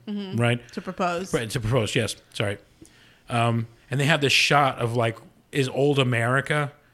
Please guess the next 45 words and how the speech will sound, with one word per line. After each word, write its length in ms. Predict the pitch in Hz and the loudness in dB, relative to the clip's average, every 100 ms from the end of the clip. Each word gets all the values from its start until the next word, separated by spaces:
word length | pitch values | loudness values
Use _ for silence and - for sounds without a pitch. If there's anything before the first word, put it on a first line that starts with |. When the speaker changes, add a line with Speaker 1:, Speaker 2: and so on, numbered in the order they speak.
| _ _ _ - | _ _ _ -2
Speaker 2:
you 100 | 123 | 2
know, 240 | 120 127 | 4 2
and 180 | 123 127 | 2 2
they're, 80 | 127 | 2
like, 180 | 127 131 | 2 0
in 80 | |
a 60 | 120 | -2
field 380 | - 139 135 127 | -2 -2 0 0
and 80 | 127 | -2
you 60 | |
just 240 | 123 117 - | -2 -4 -4
see 200 | 123 117 | -2 2
out 280 | 123 127 | 2 0
forever 520 | - 123 113 120 127 131 | -4 -2 0 0 2 2
and 100 | 127 | 2
it's 120 | - | 2
just, 200 | 135 - | 0 0
like, 220 | 120 - | -2 -2
Speaker 1:
But 120 | 262 | 2
that's, 180 | 311 320 | 4 4
Speaker 2:
trees. 200 | 147 294 | 2 4
Speaker 1:
that's 180 | 277 285 | 4 6
also 420 | 294 285 285 269 | 4 4 2 2
a 140 | - | 0
same 300 | 240 262 254 | -2 0 0
shot, 500 | 233 - 247 220 - | 0 2 4 4 0
the 80 | 220 | -6
same 240 | - 240 214 | -2 -2 -2
shot 520 | - - 214 202 - | -2 2 4 2 0
in 120 | 202 | 0
Speaker 2:
But 140 | - 180 | 2 4
in 100 | 165 | 2
the 120 | 156 | 2
other 140 | 190 | 2
one, 140 | 170 147 | 0 0
I 120 | 139 | 2
Speaker 1:
Little 180 | 156 156 | 2 2
Speaker 2:
don't 80 | 311 | 2
Speaker 1:
Women. 140 | 226 | 2
Speaker 2:
see 60 | 151 | 2
that. 180 | 117 104 | 2 0
I 80 | 139 | 0
just 220 | 151 - | 0 -2
see 100 | 170 | -2
them 340 | 151 151 156 | 0 0 -2